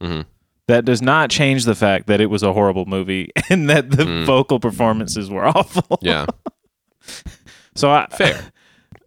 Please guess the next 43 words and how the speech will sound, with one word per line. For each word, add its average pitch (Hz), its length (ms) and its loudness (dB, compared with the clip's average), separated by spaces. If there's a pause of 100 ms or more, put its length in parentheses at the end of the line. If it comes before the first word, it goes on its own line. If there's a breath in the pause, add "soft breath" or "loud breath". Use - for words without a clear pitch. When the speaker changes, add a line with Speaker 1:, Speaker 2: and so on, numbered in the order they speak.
(500)
Speaker 2:
I 151 100 4
don't 180 160 6
know. 202 380 4 (540)
Speaker 1:
Man, 85 160 0
a 78 60 -2
lot 110 220 0
of 123 60 -4
people 123 240 -2
liked 101 240 -2
that 85 140 -4
movie. 85 320 -8 (480)
Speaker 2:
I 180 180 0
know, 190 340 2
which 131 300 2
does 135 200 4
not 120 260 2
make 98 180 -2
sense. 101 100 0
Speaker 1:
I 165 100 2
saw 135 360 2
the 156 100 -2
movie, 170 500 -4 (760)
and 104 120 0
it's 110 140 -2
the 117 200 -2
only 98 880 -2 (220)
Les 90 220 -2
Miserables 82 440 -4
I've 73 100 -6
seen. - 420 -6 (200)
Speaker 2:
Oh, 107 160 2
Speaker 1:
It's 95 120 0
just 92 160 -2
that 80 160 -2
Speaker 2:
that's 117 220 2
Speaker 1:
movie. 143 100 -6
Speaker 2:
too 113 100 2
bad. 90 200 -2 (160)
Speaker 1:
And 123 180 0
I 120 80 0
saw 151 300 0
it 147 80 0
was, 135 80 -6